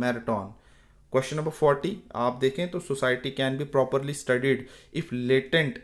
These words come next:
and manifest functions are, यहाँ पे ऑप्शन बी, allowed to come closer to each other। उसके बाद यहाँ पे फ़ोर्टी वन पे चलें तो यहाँ पे आपको देखने को मिलेगा,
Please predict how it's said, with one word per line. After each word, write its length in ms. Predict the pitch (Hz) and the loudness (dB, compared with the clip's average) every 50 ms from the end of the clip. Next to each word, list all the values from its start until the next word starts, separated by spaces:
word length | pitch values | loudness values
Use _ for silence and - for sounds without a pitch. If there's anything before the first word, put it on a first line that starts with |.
| 131 | -4
and 140 | 135 131 127 123 | -2 -2 -2 -2
manifest 520 | 123 123 131 131 - - 170 170 - - - | -2 -2 -4 -2 2 2 2 2 0 -4 -6
functions 520 | - 117 117 117 - - 131 131 135 - - - 113 120 | -4 -4 -4 -4 -4 -4 -6 -6 -6 -8 -8 -4 -2 0
are, 240 | 120 123 131 156 180 180 - - - - _ _ _ _ _ - 117 | 2 2 2 2 0 -2 -6 -16 -20 -20 _ _ _ _ _ -6 -2
यहाँ 180 | 117 117 117 113 127 | -2 0 0 0 2
पे 40 | 127 | 2
ऑप्शन 580 | 117 113 113 - - - 127 127 123 123 120 113 | 2 0 0 -4 -8 -4 -2 -2 -2 -2 -4 -4
बी, 320 | 117 135 160 202 247 240 - - - - _ - | -4 -2 0 0 -2 -2 -4 -10 -18 -6 _ 2
allowed 640 | 127 135 139 139 156 185 220 262 269 262 240 - - - | 4 4 6 8 12 12 12 12 12 10 6 0 -2 -6
to 100 | 160 143 - - | -6 -4 -2 0
come 220 | 127 127 131 123 120 - | 0 0 0 -2 -4 0
closer 420 | 127 120 117 117 117 117 131 139 139 139 - | 2 2 4 4 2 2 2 0 0 0 -4
to 100 | 135 - - 113 113 | -6 -4 -2 -4 -4
each 180 | 107 - - - - 104 | -4 -6 -6 -4 -2 -2
other। 200 | 98 107 104 101 - - - - _ - _ _ _ _ _ - | 0 0 -2 -2 -4 -6 -16 -20 _ -20 _ _ _ _ _ -10
उसके 320 | 117 120 - - 131 131 | -10 -10 -4 0 2 4
बाद 220 | 123 131 131 131 | 4 6 4 4
यहाँ 140 | 131 127 123 | 4 2 0
पे 100 | 123 135 | 0 -2
फ़ोर्टी 360 | 135 - 123 120 120 - 139 135 135 | -2 0 0 0 0 0 0 2 2
वन 160 | 135 139 139 143 | 2 2 2 0
पे 80 | 147 139 | -2 -2
चलें 300 | - 143 143 151 156 160 | 0 0 0 0 -2 -2
तो 100 | 160 143 | -2 0
यहाँ 180 | 131 135 123 120 | 0 0 0 0
पे 100 | 123 127 | 2 2
आपको 240 | 123 120 120 127 | 2 2 0 0
देखने 280 | 120 123 120 - 120 120 | -2 -2 -2 -2 -2 -2
को 100 | 123 120 | 0 0
मिलेगा, 400 | 120 120 117 117 117 127 139 151 | 0 2 2 2 2 4 4 4